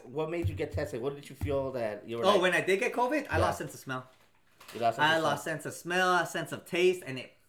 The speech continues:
Speaker 2: freaked me the fuck out.
Speaker 1: Okay, w-, t-, t-, walk me through
Speaker 2: Freaked me the fuck
Speaker 1: walk
Speaker 2: out.
Speaker 1: me through the moment where you're like, "Oh, shit,
Speaker 2: Uh,
Speaker 1: I
Speaker 2: so
Speaker 1: can't
Speaker 2: I
Speaker 1: taste,
Speaker 2: was
Speaker 1: I can't smell."
Speaker 2: Okay, so, so I'm driving to work. I work with Sam, right? We're not gonna disclose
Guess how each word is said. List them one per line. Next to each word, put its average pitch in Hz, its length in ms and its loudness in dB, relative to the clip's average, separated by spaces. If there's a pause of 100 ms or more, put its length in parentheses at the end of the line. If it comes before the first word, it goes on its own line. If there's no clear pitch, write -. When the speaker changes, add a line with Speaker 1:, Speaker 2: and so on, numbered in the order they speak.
Speaker 2:
freaked 302 420 2
me 208 120 -2
the 180 100 -2
fuck - 280 -4
out. 139 160 0
Speaker 1:
Okay, 165 160 2
w-, 135 160 -2
t-, 147 260 -6
t-, 143 100 -6 (360)
walk 175 240 0
me - 80 0
through - 260 6
Speaker 2:
Freaked 294 280 0
me 254 140 -4
the 202 100 -4
fuck 208 260 -2
Speaker 1:
walk 180 140 8
Speaker 2:
out. 156 80 4
Speaker 1:
me 220 80 6
through 208 180 2
the 170 80 6
moment 175 400 2
where 156 120 2
you're 147 140 4
like, 127 300 0
"Oh, 156 140 0
shit, 175 500 -2
Speaker 2:
Uh, 196 60 0
Speaker 1:
I - 100 4
Speaker 2:
so 226 80 6
Speaker 1:
can't 202 180 8
Speaker 2:
I - 80 8
Speaker 1:
taste, 220 120 6
Speaker 2:
was 196 80 2
Speaker 1:
I 139 80 2
can't 131 240 0
smell." 131 320 -2 (100)
Speaker 2:
Okay, 143 260 -2
so, 135 680 0 (1080)
so 147 560 0
I'm 143 200 -2
driving 165 580 2 (140)
to 151 120 -4
work. 151 480 -2
I 139 100 0
work 151 200 -4
with 135 160 -8
Sam, 127 320 -2
right? 117 200 -2
We're 139 80 -4
not 143 120 -4
gonna 123 160 -8
disclose 117 640 -10